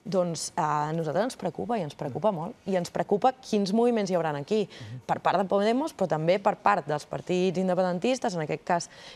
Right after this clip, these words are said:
Speaker 1: eh, d'aquest, eh, Seiem i Parlem, no? Que ha plantejat el que ha obert la porta a Esquerra Republicana, i per part també de la resta de partits dels pobles de l'Estat, com Bildu o com el B N G, i, i fins i tot Compromís, no? En clau de Països Catalans. És a dir,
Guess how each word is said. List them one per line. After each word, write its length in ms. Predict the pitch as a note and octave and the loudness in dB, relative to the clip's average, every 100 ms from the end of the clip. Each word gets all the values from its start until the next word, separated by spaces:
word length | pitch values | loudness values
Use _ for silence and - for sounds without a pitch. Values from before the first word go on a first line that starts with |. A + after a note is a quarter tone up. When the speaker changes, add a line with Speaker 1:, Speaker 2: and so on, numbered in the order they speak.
| - | 0
Speaker 1:
eh, 560 | F#3 F3 E3+ D#3+ D#3 - | 4 4 4 2 -2 -6
d'aquest, 500 | E3+ D#3+ F3+ E3 - - | -4 -2 0 0 -2 2
eh, 320 | F3 E3 D#3 | 4 4 2
Seiem 320 | - F3 F3+ | 0 2 2
i 60 | F3+ | 2
Parlem, 480 | F3 F3 G#3+ A#3+ G3+ | 0 4 2 2 0
no? 220 | A#3+ D4+ | -2 -2
Que 80 | F3+ | -2
ha 40 | |
plantejat 480 | F3+ F3 F3 E3+ D#3+ | -2 -2 0 0 -2
el 100 | E3+ | -2
que 80 | F3+ | 0
ha 40 | |
obert 160 | E3+ F3 | 0 0
la 80 | E3 | -2
porta 200 | E3+ F3 | -2 -4
a 20 | |
Esquerra 280 | - E3+ E3+ | -2 -2 -2
Republicana, 380 | F3 E3 G#3+ | -2 -2 -2
i 60 | C4 | -2
per 160 | - D#3+ | -2 -2
part 220 | D3+ F#3+ | -4 0
també 320 | B3 A#3 F#3 - - - | 2 2 0 -4 -18 -4
de 100 | F#3+ | 2
la 100 | F3 | 4
resta 300 | F3 F3+ G3+ | 4 2 2
de 60 | F#3 | 2
partits 460 | F3 F3 F#3+ G3 - - - | 2 0 -2 -4 -8 -16 -8
dels 400 | G3 F#3 F3 E3+ | 2 6 6 4
pobles 320 | - F3+ F3 | 4 4 6
de 80 | E3+ | 4
l'Estat, 420 | E3 - B3 B3+ - | 2 6 4 4 2
com 200 | F3 E3+ | 0 2
Bildu 340 | A3 B3+ A#3+ B3 | 2 4 4 4
o 220 | B3 F#3 | 6 4
com 160 | F3+ E3+ | 2 2
el 80 | |
B 60 | E3+ | 2
N 180 | F#3 E3+ | 2 2
G, 260 | G3 B3+ - - - _ _ | 2 0 -2 -12 -20 _ _
i, 380 | A3 F#3+ F3 F3 | 0 0 0 -2
i 60 | F3+ | -2
fins 180 | E3 D3 | -4 -4
i 40 | |
tot 160 | D3 D#3+ | -6 -4
Compromís, 580 | - A#3+ - D#3+ B3+ F#3+ | -2 -2 -2 0 0 0
no? 120 | G3 | -2
En 60 | A#3+ | 0
clau 140 | F3+ | 2
de 80 | F3 | 2
Països 320 | D#3+ E3 E3+ - | 0 -2 -2 -6
Catalans. 500 | D#3+ D3+ D#3 D#3+ D#3 | -4 -4 -2 -4 -4
És 100 | E3 | -2
a 60 | |
dir, 160 | E3 | -2